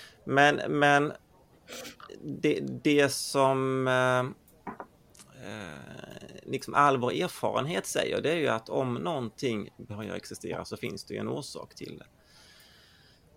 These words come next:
Eh, och frågan är ju då, vad, vad är den yttersta orsaken till, eh, universum?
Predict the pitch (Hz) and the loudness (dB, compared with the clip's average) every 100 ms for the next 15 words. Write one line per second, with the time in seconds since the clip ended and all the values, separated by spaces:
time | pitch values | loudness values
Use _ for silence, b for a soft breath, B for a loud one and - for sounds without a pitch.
0 | B B - 143 131 131 - 151 143 - | B B 0 6 8 8 8 6 6 -2
1 | - 131 - 151 151 135 143 202 156 151 | -10 -10 0 6 6 6 4 4 6 8
2 | 131 120 147 - 127 147 151 151 135 110 | 8 8 6 6 2 4 4 4 4 4
3 | 135 135 - 117 - 123 120 - 95 78 | 4 0 0 -4 0 0 0 -2 -2 -4
4 | - - - - - 104 95 110 - _ | -6 -10 -10 -8 -2 -2 -2 -8 -20 _
5 | _ _ - - - - - - 117 113 | _ _ -20 -20 -20 -20 -18 -4 0 2
6 | 139 - - - | 2 0 -6 -8